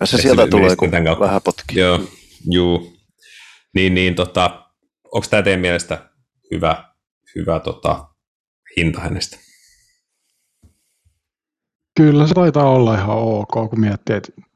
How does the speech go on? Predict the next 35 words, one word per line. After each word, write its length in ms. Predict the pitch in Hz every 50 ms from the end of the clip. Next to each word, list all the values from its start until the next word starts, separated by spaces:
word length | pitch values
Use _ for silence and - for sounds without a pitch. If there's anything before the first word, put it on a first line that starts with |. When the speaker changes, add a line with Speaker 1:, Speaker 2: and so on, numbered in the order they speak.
| _ _ - - -
Speaker 3:
Amari 320 | 110 110 107 104 104 107
Cooperista 560 | - - 110 107 - - 117 123 123 - -
maksettiin 400 | 113 - - - _ - 120 110
vitoskierroksen 800 | 107 104 - 117 - - - - - - - 123 - 147 139 -
pikki, 300 | 127 - - - - -
niin 120 | - 131
tämähän 340 | - - - 113 113 - -
on 60 | 117
ihan 140 | 120 131 123 - _ _ _ - - - - - 143 143 -
ryö-, 320 | 156 127 131 135 - 143 127
ryö-, 280 | 131 139 139 143 135
ryöstö 400 | 123 127 123 117 117 - - 127
melkeinpä, 520 | 120 123 123 127 131 - 135 135 131 131 135
mutta, 280 | 135 127 - - 123 - - - - - - - - - - - - _ -
ää, 340 | 135 131 127 131 131 123 - - - _ _ - -
joo, 120 | 156 147
niin, 220 | 143 147 147 156 160
niin 140 | 156 156
kuin 80 | 139 139
just 180 | 139 131 135 139
Mika 220 | 131 117 120 110
sanoi, 300 | - 113 110 107 107 107 110
että 120 | 110 - -
se 60 | 117
on 80 | 113
ehkä 180 | 113 - - 110
hyvä, 200 | 107 110 104 104
että 120 | 104 -
saatiin 280 | - 107 107 110 110 107
niinku 140 | 110 110 120
tälle 300 | - 113 104 95 - -
vuodelle 260 | 62 65 - 58 58
ne 80 | 58 57
pikit, 340 | - - - - 120 117 -
kun 180 | - - -